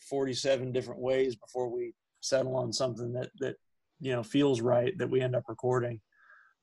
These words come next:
Um, and there's a lot of stuff that, like, we recorded on the album, and then six months later, we're playing it totally different than it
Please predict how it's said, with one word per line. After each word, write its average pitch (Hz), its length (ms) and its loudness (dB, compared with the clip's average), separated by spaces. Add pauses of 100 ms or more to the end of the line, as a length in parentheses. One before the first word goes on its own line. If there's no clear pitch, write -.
(100)
Um, 120 480 2
and 175 100 6
there's 180 100 6
a 175 40 6
lot 208 160 6
of 202 80 2
stuff 151 180 2
that, 139 80 -6
like, 139 140 0
we 151 140 4
recorded 143 520 -2
on 135 80 -6
the 131 80 -8 (180)
album, 123 280 0 (240)
and 127 160 -8
then 131 240 -2 (160)
six - 340 -6
months 131 300 -6
later, 131 360 -2
we're 127 160 -8
playing 127 340 -8
it 123 140 -8 (120)
totally 120 400 -2
different 123 380 -2
than 127 100 -4
it - 120 -6